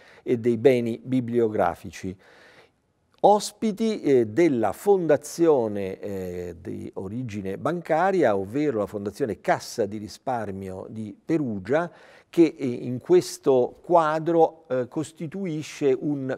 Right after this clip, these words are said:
perno, eh, riferito proprio all'azione culturale, economica, sociale nella zona del lago Trasimeno. Infatti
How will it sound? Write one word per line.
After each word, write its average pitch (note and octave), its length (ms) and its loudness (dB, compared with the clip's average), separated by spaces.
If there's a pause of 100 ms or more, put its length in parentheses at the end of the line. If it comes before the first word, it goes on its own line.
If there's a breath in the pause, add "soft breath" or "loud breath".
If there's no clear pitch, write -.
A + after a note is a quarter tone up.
perno, G#2 600 0 (340 loud breath)
eh, G#2 400 -8
riferito D3+ 840 -2
proprio D#3+ 360 -2
all'azione B2+ 960 -4
culturale, E3 1080 -4
economica, C#3+ 920 -4
sociale G2 720 -4
nella D3+ 340 -6
zona F2+ 500 -8
del G3+ 220 -2
lago G2+ 260 -4
Trasimeno. G#2+ 560 -6
Infatti C3+ 500 -4